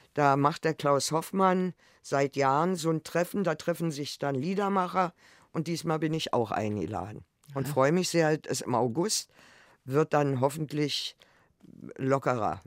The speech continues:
Speaker 1: sein.
Speaker 2: Ja, das hoffen wir mal sehr.
Speaker 1: Ja, die Sonne soll kommen
Speaker 2: <laughs>
Speaker 1: und es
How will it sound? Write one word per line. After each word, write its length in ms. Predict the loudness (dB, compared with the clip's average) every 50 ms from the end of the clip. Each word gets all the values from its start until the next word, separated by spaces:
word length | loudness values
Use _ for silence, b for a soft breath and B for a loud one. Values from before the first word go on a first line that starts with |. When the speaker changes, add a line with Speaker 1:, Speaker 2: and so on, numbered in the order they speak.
| -20 _
Speaker 1:
sein. 460 | -8 -6 -4 -4 -4 -4 -8 -10 -14 -18 _ -16 -12
Speaker 2:
Ja, 80 | -10 -8
das 180 | -8 -8 -6 -4
hoffen 240 | -4 -4 -4 -4 -4
wir 100 | -4 -4
mal 180 | -4 -4 -4
sehr. 220 | -4 -4 -4 -2 -2
Speaker 1:
Ja, 420 | 0 2 2 4 6 6 6 4
die 140 | 4 2 2
Sonne 340 | 2 2 4 4 4 2 2
soll 240 | 4 2 2 2 2
kommen 380 | 2 2 4 4 4 2 0 B B B
Speaker 2:
<laughs> 140 | -2 0 4 6
Speaker 1:
und 240 | 6 8 8 8
es 100 | 6 4